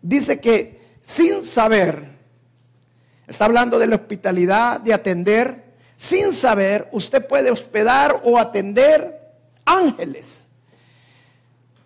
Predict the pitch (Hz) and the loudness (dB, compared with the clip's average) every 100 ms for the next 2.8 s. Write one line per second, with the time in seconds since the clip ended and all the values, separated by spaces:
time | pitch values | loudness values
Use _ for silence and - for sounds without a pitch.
0 | _ _ - 190 175 104 - - _ _ | _ _ -2 2 2 0 -6 -20 _ _
1 | - 208 269 247 302 285 330 302 285 269 | -2 2 2 0 0 2 2 0 0 2
2 | 254 - 339 277 240 262 262 - | 2 2 2 4 4 4 2 -2